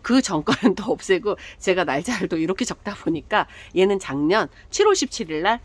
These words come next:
한-, 여름에, 어, 식재를 한 아이네요. 음, 그래서 자, 요 아이. 이 아이가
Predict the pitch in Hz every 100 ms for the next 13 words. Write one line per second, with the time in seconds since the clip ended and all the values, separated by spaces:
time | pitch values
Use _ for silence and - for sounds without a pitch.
0 | - - 226 156 151 170 190 262 - -
1 | - 147 147 143 139 - 196 135 - 220
2 | 127 139 117 98 196 - - - - -
3 | 143 143 143 143 - - 175 151 247 185
4 | - - - - - - 190 202 151 143
5 | - - - - - - - 208 294 294
6 | 202